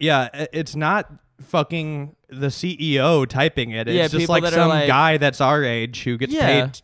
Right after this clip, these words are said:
Speaker 1: it works in an ad agency and gets paid to be mildly funny on
Speaker 2: Yeah,
Speaker 1: that.
Speaker 2: and, like, obviously, like, it, and I'm not one of those people that's like, "Oh, it's, like, some intern." Like, it's, it's
Speaker 1: No,
Speaker 2: somebody
Speaker 1: it's
Speaker 2: who's,
Speaker 1: a
Speaker 2: like,
Speaker 1: grown,
Speaker 2: it's,
Speaker 1: they're
Speaker 2: like,
Speaker 1: getting
Speaker 2: a
Speaker 1: paid, like, eighty thousand a year
Speaker 2: Right,
Speaker 1: to do
Speaker 2: like, it's
Speaker 1: that.
Speaker 2: somebody with, like, a good, like, salary job. But all,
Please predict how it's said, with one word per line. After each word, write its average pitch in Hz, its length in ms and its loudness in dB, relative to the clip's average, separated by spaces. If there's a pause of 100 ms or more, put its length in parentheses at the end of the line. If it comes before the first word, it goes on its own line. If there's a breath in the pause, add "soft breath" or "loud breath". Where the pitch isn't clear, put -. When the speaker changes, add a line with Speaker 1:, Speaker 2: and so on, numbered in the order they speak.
(200)
Speaker 1:
it 143 80 -8
works 143 200 -4
in 160 100 -4
an 131 60 -8
ad 131 180 0
agency 135 460 -2
and 127 120 -8
gets 131 140 -12
paid 131 320 -6
to 127 80 -6
be 127 140 -6
mildly 120 460 -2
funny 117 300 -8
on 180 80 -10
Speaker 2:
Yeah, 196 160 0
Speaker 1:
that. 165 60 -2
Speaker 2:
and, 180 100 -6
like, 180 240 -2
obviously, 185 520 -4
like, 170 260 -4
it, 170 240 -10
and 175 140 -2
I'm 185 80 -10
not 196 180 -2
one 180 120 -4
of 160 100 -10
those 147 140 -6
people 143 260 -6
that's 127 200 -8
like, 123 160 -8
"Oh, 139 200 -4
it's, 123 120 -10
like, 139 160 -12
some 143 220 -8
intern." 117 480 -10
Like, 104 260 -12
it's, 143 260 -12
it's - 280 -10
Speaker 1:
No, 202 60 -2
Speaker 2:
somebody 170 240 4
Speaker 1:
it's 180 100 2
Speaker 2:
who's, 202 100 2
Speaker 1:
a - 20 2
Speaker 2:
like, 147 180 -2
Speaker 1:
grown, 165 400 0
Speaker 2:
it's, 175 180 -6
Speaker 1:
they're 190 160 -2
Speaker 2:
like, 175 80 0
Speaker 1:
getting 190 180 0
Speaker 2:
a 160 40 -2
Speaker 1:
paid, 170 180 0
like, 147 140 0
eighty 135 220 0
thousand 120 360 0
a 110 40 -8
year 117 140 -4
Speaker 2:
Right, 175 120 2
Speaker 1:
to 135 40 -4
do 135 60 -8
Speaker 2:
like, 190 120 0
it's 208 120 -6
Speaker 1:
that. - 20 -8
Speaker 2:
somebody 226 280 -2
with, 180 140 -6
like, 156 160 -4
a 143 80 -4
good, 139 420 0
like, 127 260 -4
salary 127 540 -2
job. 117 480 -2 (260)
But 160 120 -2
all, 175 140 2